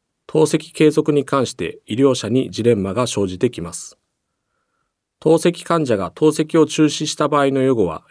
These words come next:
平均七日程度と言われており、透析中止の判断は未導入の場合よりより慎重を期する必要があります。こういったジレンマを解決する糸口になるのが、エーシーピーとシェアドディシジョンメイキング、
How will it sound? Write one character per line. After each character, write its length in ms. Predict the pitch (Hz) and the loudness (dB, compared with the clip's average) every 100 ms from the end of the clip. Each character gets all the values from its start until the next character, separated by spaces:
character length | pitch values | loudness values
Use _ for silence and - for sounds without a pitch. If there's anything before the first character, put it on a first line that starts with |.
| - | -2
平 200 | 147 143 | 0 0
均 220 | - 139 | 0 0
七 200 | 117 123 | 2 2
日 100 | 139 | 0
程 220 | 135 151 | 2 4
度 100 | 117 | 4
と 100 | 90 | 0
言 120 | 90 92 | -4 -4
わ 80 | |
れ 100 | 92 | -6
て 100 | 87 | -6
お 100 | 90 | -6
り、 200 | 78 76 _ _ _ _ _ | -8 -12 _ _ _ _ _
透 180 | 156 156 | 2 2
析 220 | 156 156 | 2 -4
中 180 | - 156 | 0 0
止 160 | 147 | 2
の 80 | 147 | 0
判 240 | 131 147 127 | 0 0 0
断 220 | 95 85 | 0 -4
は 180 | 82 - - | -10 -12 -6
未 120 | 110 | 0
導 260 | 151 156 | 4 4
入 140 | 123 95 | 4 0
の 140 | 90 | -4
場 140 | 101 107 | -4 -2
合 60 | |
よ 180 | 104 101 | 0 -2
り 240 | 87 87 _ - | -4 -12 _ -4
よ 120 | 113 | 0
り 200 | 127 135 | 0 0
慎 300 | - 151 143 | -4 -4 -2
重 140 | - | 2
を 100 | 147 | 2
期 100 | 135 | 2
す 140 | - 160 | -2 -2
る 80 | 101 | -2
必 240 | - - | -4 -4
要 100 | 107 | -2
が 120 | 123 | 0
あ 40 | 131 | -2
り 100 | 85 | -4
ま 120 | 82 | -12
す。 220 | - - _ _ _ _ _ _ _ _ _ _ _ _ _ _ _ - | -16 -18 _ _ _ _ _ _ _ _ _ _ _ _ _ _ _ -2
こ 200 | 170 180 | 2 2
う 60 | |
い 40 | 175 | 0
っ 20 | |
た 160 | - | 0
ジ 160 | 156 156 | 0 2
レ 120 | 165 | 4
ン 80 | 156 | 4
マ 80 | 110 | 2
を 100 | 98 | 0
解 220 | 131 131 | 0 2
決 220 | 139 135 | 2 -2
す 140 | - 139 | -2 0
る 80 | |
糸 180 | 123 135 | 2 2
口 240 | 127 120 95 | 2 0 0
に 80 | |
な 100 | 98 | 0
る 100 | 92 | -2
の 120 | 87 80 | -4 -8
が、 220 | 82 85 _ _ | -12 -16 _ _
エ 140 | 135 135 | 2 2
ー 20 | |
シ 220 | - 143 | 2 -2
ー 100 | 135 | -2
ピ 160 | 139 98 | -2 -2
ー 40 | |
と 260 | - 85 - - | -4 -8 -10 -14
シ 220 | - 143 | 0 2
ェ 40 | |
ア 20 | |
ド 120 | 139 131 | 4 2
デ 100 | 127 | 0
ィ 40 | |
シ 140 | - | -2
ジ 60 | 143 | 0
ョ 40 | |
ン 80 | 131 | 2
メ 120 | 127 | 2
イ 80 | 117 | 0
キ 140 | - 90 | -2 -10
ン 60 | |
グ、 180 | 82 | -10